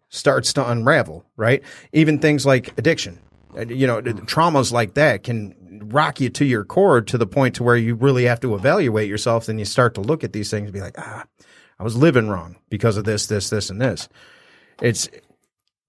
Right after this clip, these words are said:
extremely, it, it's, it is, it's the paradox. It's the human paradox as you come into this, the earth plane as an egocentric being,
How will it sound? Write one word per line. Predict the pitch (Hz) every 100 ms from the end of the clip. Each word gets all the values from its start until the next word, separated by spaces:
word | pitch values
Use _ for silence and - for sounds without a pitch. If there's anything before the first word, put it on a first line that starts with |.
| -
extremely, | 120 - - 156 156 151 135 123 110 107 _ _ _ _ _ _ _ _ _ _ _ _ _ _ _ _ _ _
it, | -
it's, | 101 95 - 175 - - _ _ _ _ -
it | 165
is, | 185 160 127 131 - - 85 71 -
it's | 139 -
the | -
paradox. | 185 165 107 87 95
It's | 120 98
the | 143
human | 131 160 143 127
paradox | 143 170 98 98 101
as | 120 107
you | 110
come | 151 143
into | 143 139 123
this, | 120 107 - - - _ _ _
the | - 117 131 -
earth | 139 165 -
plane | 127 120 123 - - _ _ _ -
as | 127 120
an | 127
egocentric | 135 131 127 120 139 127 107 98
being, | 143 131 107 117